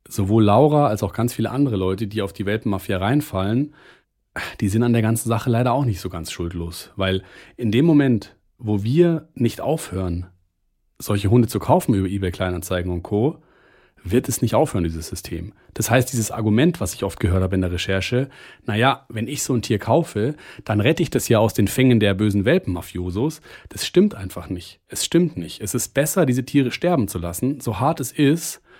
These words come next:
als sie zu kaufen und zu retten, weil nur geholfen werden kann, wenn wir dieses System endlich trockenlegen. Und was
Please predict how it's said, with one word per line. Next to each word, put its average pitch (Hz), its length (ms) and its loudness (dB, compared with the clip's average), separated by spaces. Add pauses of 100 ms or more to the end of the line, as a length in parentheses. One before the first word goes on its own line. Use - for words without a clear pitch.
(400)
als 131 280 0
sie 131 100 -4
zu - 120 -6
kaufen 123 380 2
und 107 80 0
zu 110 120 -2
retten, 131 600 0
weil 110 220 4
nur 170 500 6 (120)
geholfen 117 420 2
werden 95 240 2
kann, 127 320 2 (280)
wenn 120 160 8
wir 120 60 8
dieses 117 280 6
System 143 420 4
endlich 92 300 -2
trockenlegen. 87 680 -2
Und 104 240 0
was - 320 0